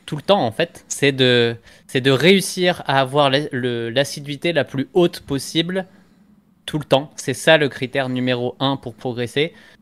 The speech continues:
Après, quand on dit, euh, quand on dit assiduité, euh, on parle pas forcément de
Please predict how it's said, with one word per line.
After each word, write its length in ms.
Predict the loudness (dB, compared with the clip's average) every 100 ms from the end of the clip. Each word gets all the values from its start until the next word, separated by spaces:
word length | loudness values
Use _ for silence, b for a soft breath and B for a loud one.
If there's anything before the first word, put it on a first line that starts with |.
| _ _ _ -8
Après, 320 | -4 2 2
quand 240 | 2 0
on 100 | 0
dit, 300 | 0 2 4
euh, 240 | 6 4 2
quand 200 | -2 -2
on 60 |
dit 140 | 2 2
assiduité, 720 | 2 -6 -10 -4 0 4 4
euh, 200 | 4 0 -6 b b _ _ -14
on 120 | 0
parle 240 | 4 4
pas 140 | 4 2
forcément 560 | 2 -2 0 2 2
de 320 | 2 2 0